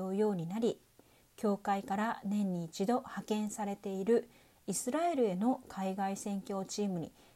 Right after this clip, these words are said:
どうしても参加したいと思うようになりました。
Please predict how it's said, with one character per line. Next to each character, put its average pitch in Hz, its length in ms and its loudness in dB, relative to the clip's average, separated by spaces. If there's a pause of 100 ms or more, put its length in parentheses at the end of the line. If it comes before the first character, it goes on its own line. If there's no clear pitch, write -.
(140)
ど 208 140 6
う 247 60 2
し - 140 -4
て 359 100 2
も 370 200 4
参 190 280 -6
加 180 160 -4
し - 140 -8
た 277 160 2
い 277 100 2 (100)
と 196 160 2
思 196 220 4
う 185 80 -2
よ 170 80 -2
う 170 60 -2
に 226 160 6
な 196 100 0
り 175 100 -6
ま 170 160 -6
し - 100 -16
た。 - 100 -18